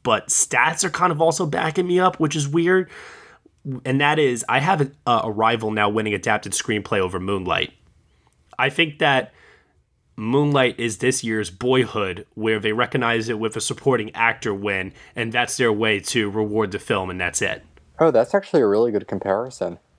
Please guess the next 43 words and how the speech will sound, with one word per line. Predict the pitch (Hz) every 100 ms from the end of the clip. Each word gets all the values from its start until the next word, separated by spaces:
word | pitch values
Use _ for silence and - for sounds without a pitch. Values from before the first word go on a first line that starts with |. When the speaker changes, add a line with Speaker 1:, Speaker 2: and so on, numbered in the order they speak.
| _
Speaker 1:
You | 131
know, | 135 131
and | 135
think | 180
about | 175 156
this, | 139 123 -
too. | 143 117
Arrival | 110 120 147 151 160 143
is | 131 110
going | 123 127 143
to | 143 127
win | 120 113
the | 104
W | 113 113 117
G | 113 123 110
A | 101 101
'cause | 107 107
Moonlight's | 117 117 117 110
not | 117 113
nominated | 110 107 104 101 101
in | 101
that | 98 -
category. | - 90 82 90 95 104
It's | 120
going | - 135 151
to | 160
probably | 147 151 135 123 123
win | 113 120
the | 117
bafta, | 104 101 92 - 113 104
unless | 113 117 -
if | 113
they | 113
go | 117 107
gaga | - 107 110 107 98
for, | - 98 95 98 107
uh, | 95
Tom | 92 - 104 95
Ford. | - 113 95 87 - - - - - _ _ _ -
I | 170
was | 233 -
surprised | 156 - 110 139 156
when | 135 123 117